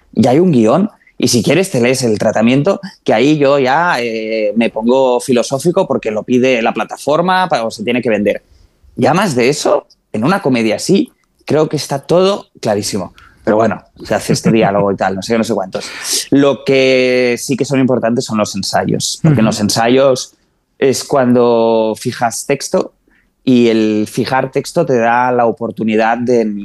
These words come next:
Speaker 1: de improvisar. O sea, creo que se ha dicho en muchos sitios y entrevistas y, y en, en mucha, como en los medios, e incluso los propios actores, se ha dicho en, en las entrevistas,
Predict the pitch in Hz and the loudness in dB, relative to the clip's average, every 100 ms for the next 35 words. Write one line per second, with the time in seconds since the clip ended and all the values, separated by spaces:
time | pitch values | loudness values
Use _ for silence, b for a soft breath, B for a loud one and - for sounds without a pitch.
0 | 85 - - 110 98 104 - 104 - _ | -10 -8 -2 0 2 -2 0 -4 -4 _
1 | _ _ - 113 104 135 139 139 135 135 | _ _ -4 -2 0 0 0 0 0 2
2 | 135 123 127 120 - - - - - - | 2 2 -2 -2 -6 -10 -10 -10 -6 0
3 | 156 127 135 135 123 113 107 120 139 - | 0 2 2 2 0 0 0 -2 -2 0
4 | 120 117 110 110 107 104 104 b _ _ | 0 0 0 2 2 0 -4 b _ _
5 | - 113 110 107 104 98 107 107 110 - | -2 2 4 4 4 2 2 2 2 2
6 | 120 110 110 110 104 - - _ _ _ | 2 2 2 2 0 -4 -14 _ _ _
7 | _ - - - 113 104 104 - 95 107 | _ -20 -12 -2 0 0 -2 -4 0 2
8 | 110 107 135 131 139 - - B B B | 2 2 2 2 0 -2 -18 B B B
9 | _ _ _ 131 123 110 139 139 131 - | _ _ _ 2 2 2 0 0 -2 0
10 | 123 143 135 - 139 131 120 117 120 - | 0 0 -2 -2 0 0 -2 -2 -2 0
11 | 110 104 101 101 98 101 104 98 104 107 | -4 -2 -6 -6 -6 -4 -2 0 2 4
12 | 117 - 123 139 | 2 2 -2 -4